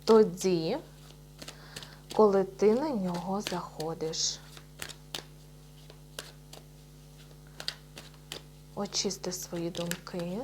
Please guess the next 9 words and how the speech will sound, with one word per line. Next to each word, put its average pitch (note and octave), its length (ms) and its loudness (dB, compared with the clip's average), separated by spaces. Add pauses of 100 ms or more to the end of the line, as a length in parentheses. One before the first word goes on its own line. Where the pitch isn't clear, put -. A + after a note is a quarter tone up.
(160)
думай F#3 500 -4
лише F#3 600 -4
про B3 200 -8
себе. E3+ 680 -8 (1400)
І C4 120 0
поглянемо, C4 1200 4
яким A3+ 760 2
же G#3 180 0
тебе G3 640 4